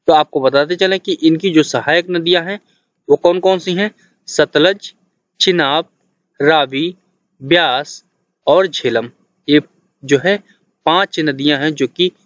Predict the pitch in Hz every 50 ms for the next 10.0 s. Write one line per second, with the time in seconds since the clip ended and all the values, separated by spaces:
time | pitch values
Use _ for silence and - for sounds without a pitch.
0 | _ _ _ - - 220 208 196 175 156 139 127 135 151 160 - 196 190 - -
1 | 113 110 117 120 120 - 127 120 113 113 117 117 110 113 123 131 - _ _ _
2 | _ _ _ - - _ _ - 160 165 175 175 170 - - 156 151 147 156 151
3 | 170 165 175 170 175 190 196 - _ _ _ _ _ _ 151 143 127 120 123 135
4 | 131 147 151 165 160 156 160 165 160 151 147 143 147 147 151 151 151 - _ _
5 | _ _ _ - 170 151 131 - 135 147 165 190 208 214 202 196 180 196 202 190
6 | 202 190 151 156 156 143 147 143 135 135 151 185 185 160 147 180 156 - - _
7 | _ _ _ _ _ - 147 160 175 - - - 185 185 185 185 180 - 190 180
8 | 190 214 226 - _ _ _ _ _ _ _ - 160 190 180 202 220 214 _ _
9 | _ _ _ - 160 - - - 175 185 196 208 190 196 208 214 202 160 139 127